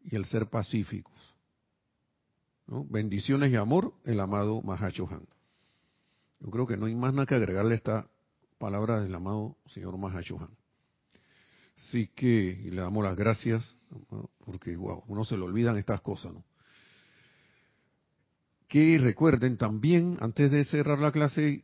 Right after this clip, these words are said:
de el servicio ceremonial de transmisión de la llama, el servicio de transmisión de la llama este domingo a las ocho y treinta, el domingo será, el domingo dieciséis de julio. Así que están, están cordialmente invitados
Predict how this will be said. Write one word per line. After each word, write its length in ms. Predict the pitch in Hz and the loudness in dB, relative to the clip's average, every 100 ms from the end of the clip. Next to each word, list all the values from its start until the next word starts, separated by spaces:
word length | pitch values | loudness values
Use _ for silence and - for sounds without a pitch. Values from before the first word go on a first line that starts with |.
| - | -10
de 460 | 110 117 135 143 - - _ - | 0 2 4 0 -6 -20 _ -12
el 160 | 104 104 | -8 -6
servicio 800 | - 110 98 120 - 135 135 - | -4 -2 0 -2 0 2 0 -2
ceremonial 460 | - 120 101 104 110 | -6 -6 -4 0 0
de 100 | 120 | 2
transmisión 420 | 113 104 - 123 | -2 -4 -4 -2
de 80 | 117 | -2
la 120 | 90 | -2
llama, 300 | 92 123 127 | -2 -2 -2
el 60 | 127 | -4
servicio 300 | 104 98 120 | -6 -4 -4
de 20 | |
transmisión 360 | 107 98 139 135 | -4 -4 -2 2
de 80 | 131 | 4
la 120 | 113 | 4
llama 220 | 127 135 | 2 0
este 140 | 131 | 0
domingo 540 | 104 107 147 185 165 151 | 0 0 0 0 2 2
a 20 | |
las 220 | 104 - | 2 -2
ocho 280 | - 135 143 | -4 -4 -4
y 60 | 127 | -4
treinta, 380 | 151 147 139 135 | -2 -2 0 0
el 100 | 104 | 0
domingo 380 | 101 131 135 | -2 -2 -2
será, 540 | 127 101 120 135 147 151 _ _ _ - - 123 | -2 0 2 2 0 -4 _ _ _ -20 -14 -8
el 240 | 131 101 101 | -6 -6 -6
domingo 400 | 101 117 123 120 | -4 -2 0 0
dieciséis 840 | 117 101 98 - 156 160 - _ - | 0 -2 -8 0 2 2 -4 _ -4
de 160 | 120 117 | -2 2
julio. 440 | 151 107 95 87 _ _ _ _ _ _ _ _ _ _ _ _ _ _ _ _ _ _ _ _ _ _ | 2 0 -2 -10 _ _ _ _ _ _ _ _ _ _ _ _ _ _ _ _ _ _ _ _ _ _
Así 260 | 107 113 117 | -8 -2 2
que 140 | 135 | 4
están, 300 | 135 - 107 | 2 2 0
están 260 | 117 131 123 | 0 0 0
cordialmente 560 | 127 123 127 135 127 127 | 2 4 4 4 2 0
invitados 680 | 110 95 139 156 175 - | 0 0 2 4 2 -4